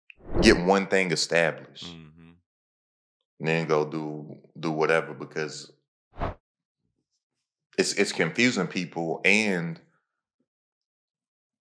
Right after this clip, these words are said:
Speaker 1: and it's like you're competing against yourself as far as engagement.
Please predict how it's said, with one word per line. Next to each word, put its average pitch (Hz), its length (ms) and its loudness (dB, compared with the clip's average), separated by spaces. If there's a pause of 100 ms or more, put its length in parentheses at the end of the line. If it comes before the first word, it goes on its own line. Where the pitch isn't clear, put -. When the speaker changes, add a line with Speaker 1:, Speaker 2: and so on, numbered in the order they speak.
(600)
Speaker 1:
and 104 260 4
it's 92 140 -4
like 85 260 2
you're 90 100 -2
competing 87 640 -4
against 82 420 -6
yourself 85 560 -2
as 78 100 -12
far 80 280 -2
as 76 100 -6
engagement. 76 720 -4